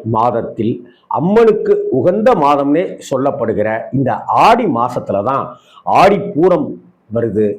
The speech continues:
ஆடி கிருத்திகை வருது, ஆடி பெருக்கு வருது. ஆடி மாசத்துல இது மாதிரியான பல விசேஷங்கள்,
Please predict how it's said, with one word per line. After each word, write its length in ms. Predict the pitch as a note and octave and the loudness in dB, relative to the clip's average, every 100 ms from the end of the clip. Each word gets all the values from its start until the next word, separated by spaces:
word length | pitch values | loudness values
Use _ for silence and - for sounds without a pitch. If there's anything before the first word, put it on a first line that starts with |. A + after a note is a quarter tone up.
| - - A#2+ | -8 -2 2
ஆடி 180 | G3+ G#3+ - | 2 2 -4
கிருத்திகை 500 | D#3+ D#3 A3+ F#3 F3 G#2+ - - | -6 -4 -2 0 0 0 -8 -6
வருது, 300 | A#2+ F#2+ G#2+ G#2 - - C3 | -4 -2 -2 -2 -6 -2 2
ஆடி 200 | G#3+ A3+ - - | 4 2 -6 0
பெருக்கு 420 | F3 G#3+ - E3 G#2+ - _ - | 2 2 0 -2 -2 -8 _ -8
வருது. 320 | A2+ G#2+ G2+ G#2 G2+ - - - - - A2+ F3 | -4 -2 0 -2 -4 -14 -20 -18 -16 0 4 4
ஆடி 220 | C4 C#4 D#3 | 2 -2 -2
மாசத்துல 540 | C3 C3 - C3 A#2+ - A#2+ | -4 -6 -8 -6 -6 -6 -4
இது 120 | C3+ | -2
மாதிரியான 640 | C3 D#3+ F3 D3 A2+ G#2 A#2 - | -2 -2 -2 -2 -2 -6 -10 -4
பல 240 | E3 A#3+ A3+ A2+ A#2 | 0 2 2 0 -4
விசேஷங்கள், 640 | A2+ C#3+ A2 A#2+ A2 A2 | -4 -2 -2 -4 -4 -4